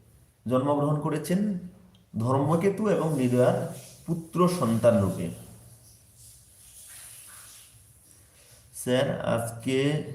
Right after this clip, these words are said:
নিয়ে আলোচনা করছেন? স্যার, আজকে কি নিয়ে আলোচনা করছেন? আজকে আলোচনা করছি তোমাদের যে পাঠ্য,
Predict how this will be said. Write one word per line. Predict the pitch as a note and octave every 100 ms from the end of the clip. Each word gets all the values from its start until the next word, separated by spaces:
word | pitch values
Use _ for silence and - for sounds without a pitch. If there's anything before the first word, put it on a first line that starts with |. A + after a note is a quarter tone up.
| - - -
নিয়ে | A#2 A#2 A#2+ A#2+ A#2+ B2+ B2+
আলোচনা | A2 A2+ A2+ B2 A#2+ A#2+ A#2+ A2
করছেন? | G#2 G2+ - G2 F#2 F#2 - - - - - - - _ - -
স্যার, | - - A2+
আজকে | A2+ G#2+ - - A#2 A#2+ A#2+
কি | - A#2
নিয়ে | A#2 A#2
আলোচনা | A2+ A2 A2 A2
করছেন? | G#2 A#2 B2 - - - - -
আজকে | - A#2+ B2+ A#2+ C3 C#3+ C#3+
আলোচনা | B2+ B2+ C#3 C#3+
করছি | C#3+ C3+ C3 - - C#3+ C#3+ C#3+ - - - _ _ _ - - _ _ _ _ - - -
তোমাদের | B2 B2+ C3 C#3+ C#3+ - - -
যে | G#2+ A#2
পাঠ্য, | - A2+ B2+ - - A#2+ F2+